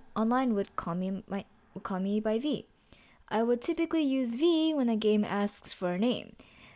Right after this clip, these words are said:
I ask my friends that they can call me V if they want. It's much easier to pronounce anyway, since it literally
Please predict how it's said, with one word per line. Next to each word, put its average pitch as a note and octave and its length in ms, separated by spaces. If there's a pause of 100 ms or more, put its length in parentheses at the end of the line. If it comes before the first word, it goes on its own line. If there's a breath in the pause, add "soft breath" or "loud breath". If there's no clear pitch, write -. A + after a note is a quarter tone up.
(220 loud breath)
I G3 100
ask F#3+ 340
my F#3+ 120
friends D4 520
that A3 220
they G#3+ 120
can A3 160
call A3+ 160
me A#3+ 160
V C#4+ 200
if A#3+ 100
they D#3 100
want. B1 420 (380)
It's D#4+ 300
much E4+ 280
easier B3+ 200
to - 120
pronounce F#3+ 260
anyway, F3 480
since F3 500
it - 340 (100)
literally F#3 720